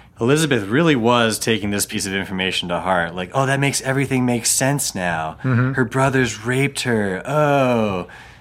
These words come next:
Speaker 1: you know?
Speaker 2: Yeah.
Speaker 1: And she was using that. She was really like, but, like, everything is just, like, cast into doubt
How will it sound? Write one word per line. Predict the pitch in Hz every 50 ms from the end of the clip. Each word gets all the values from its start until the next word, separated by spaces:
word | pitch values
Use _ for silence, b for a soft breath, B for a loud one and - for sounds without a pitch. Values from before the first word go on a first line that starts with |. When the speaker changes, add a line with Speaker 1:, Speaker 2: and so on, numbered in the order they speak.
| B B
Speaker 1:
you | - 110 110
know? | 110 110 110 110 110 110 - - -
Speaker 2:
Yeah. | 131 131 127 120
Speaker 1:
And | 117 113
she | - - 190
was | 165 135 113 107
using | 131 170 156 117 104 90 90
that. | 87 87 90 90 87
She | - 131 123
was | 123 117 110
really | 113 117 120 120
like, | 117 120 120 117 101 - -
but, | - 123 120
like, | 120 120 117 104 101 104 107 107 104 110 110 - - 113 - 147
everything | 151 151 147 135 143 127 - 117 117 113 110
is | 107 101 90 -
just, | 104 101 92 - - -
like, | 101 95 92 90 90 87 -
cast | - - 98 92 92 87 85 - -
into | 101 92 - -
doubt | 82 90 85 87 85 85 87 85